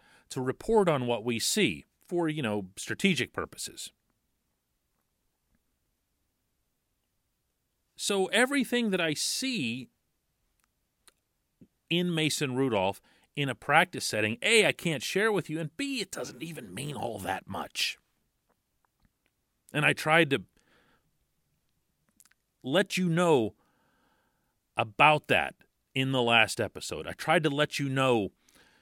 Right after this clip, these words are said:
why it's so difficult to gauge whether or not Mason Rudolph has made progress since last year. Well,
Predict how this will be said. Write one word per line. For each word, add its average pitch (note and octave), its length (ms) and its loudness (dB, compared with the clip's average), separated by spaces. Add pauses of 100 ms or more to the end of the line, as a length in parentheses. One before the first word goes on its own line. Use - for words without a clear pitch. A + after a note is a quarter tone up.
(640)
why B2 720 4 (120)
it's A#2+ 220 -4
so D3 360 0
difficult G#2+ 840 0 (1040)
to - 140 -6
gauge B2 500 0
whether A2 380 0
or G#2+ 80 0
not A2 220 0
Mason G#2 360 -6
Rudolph G2 380 -2
has G#2+ 200 -4
made G#2+ 440 -6
progress F2+ 760 -4 (320)
since - 300 -12
last F2 300 -8
year. E2+ 120 -12
Well, E3 260 0